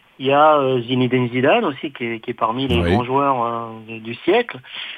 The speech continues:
Speaker 1: Bah, c'est des joueurs qui ont évolué à différentes époques. Donc, euh, moi, j'ai une... personnellement, je, je, je, je voterais, euh, je voterais Pelé.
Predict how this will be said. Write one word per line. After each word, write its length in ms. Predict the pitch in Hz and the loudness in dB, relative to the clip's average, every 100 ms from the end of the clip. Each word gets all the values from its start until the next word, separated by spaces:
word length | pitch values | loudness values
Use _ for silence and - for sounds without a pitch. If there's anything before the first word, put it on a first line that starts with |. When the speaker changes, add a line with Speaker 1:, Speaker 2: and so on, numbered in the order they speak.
| - - - - _ _ | -18 -20 -20 -20 _ _
Speaker 1:
Bah, 140 | 165 202 | 2 4
c'est 120 | - 214 | 4 2
des 100 | 190 | 4
joueurs 220 | 262 247 | 4 4
qui 60 | |
ont 80 | 202 | 4
évolué 340 | 185 185 202 214 | 6 4 4 2
à 80 | |
différentes 520 | 165 180 196 185 196 156 | 0 -2 0 2 0 0
époques. 480 | 175 - 233 190 143 | 0 2 0 0 -2
Donc, 340 | 156 143 160 | -6 -4 -2
euh, 800 | 156 151 151 151 147 147 147 147 | 0 2 0 0 -2 -2 -4 -2
moi, 240 | 147 226 | 2 4
j'ai 100 | 208 | 2
une... 300 | 208 190 185 - - - _ _ _ _ _ _ _ _ _ _ _ | -2 -2 -6 -12 -20 -20 _ _ _ _ _ _ _ _ _ _ _
personnellement, 1000 | 190 175 208 202 196 196 214 214 208 180 | 0 2 4 6 6 6 4 4 2 0
je, 520 | 147 151 156 151 143 | 0 2 2 2 0
je, 420 | 135 147 147 147 | 0 0 2 2
je, 300 | 135 147 143 | 2 2 2
je 100 | 135 | 2
voterais, 580 | 139 151 147 175 170 165 143 | 2 0 2 2 2 2 -4
euh, 200 | 135 131 | -6 -2
je 100 | 139 | 2
voterais 300 | 143 - 160 | 2 2 0
Pelé. 360 | 165 151 185 | 4 4 2